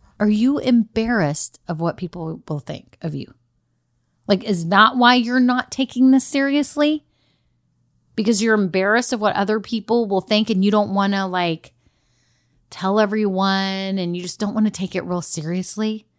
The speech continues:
I mean, do you think that's what serious businesses do that really <laughs> want to succeed? Do you think they just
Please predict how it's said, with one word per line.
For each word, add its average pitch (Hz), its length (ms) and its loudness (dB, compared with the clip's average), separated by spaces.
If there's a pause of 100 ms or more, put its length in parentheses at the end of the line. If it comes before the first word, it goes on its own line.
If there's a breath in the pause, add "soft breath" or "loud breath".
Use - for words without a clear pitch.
(380)
I - 40 0
mean, 202 120 8
do 180 100 0
you 285 160 6
think 269 360 4
that's 240 300 2
what 226 200 -2
serious 233 720 -2
businesses 208 800 0
do 202 200 4
that 196 140 2
really 269 380 2
<laughs> 180 40 0
want 226 380 4
to 269 80 2
succeed? 226 460 -2
Do 214 60 2
you 247 80 6
think 269 260 2
they 262 160 4
just 214 340 -2